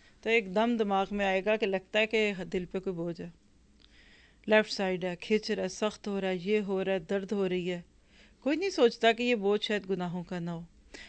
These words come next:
तो लिहाजा एक बहुत ही गंदी सी मिसाल दिल में आई है। बच्चा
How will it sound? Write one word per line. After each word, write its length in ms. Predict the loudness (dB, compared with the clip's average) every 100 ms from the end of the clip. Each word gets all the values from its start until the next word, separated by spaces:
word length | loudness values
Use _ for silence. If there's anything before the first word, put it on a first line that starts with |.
| -6
तो 80 | 0
लिहाजा 520 | 2 2 2 0 0 -6 -20 -20 -20 -20 -20 -20 _ -2
एक 200 | -2 -2
बहुत 280 | -4 -4 -2
ही 60 |
गंदी 360 | -2 0 0 -2
सी 180 | -2 -2
मिसाल 420 | -2 0 0 2
दिल 180 | 0 -2
में 120 | 0
आई 240 | 0 0 0
है। 200 | -2 -6 _ -20 -20 -8 0
बच्चा 520 | 2 6 4 4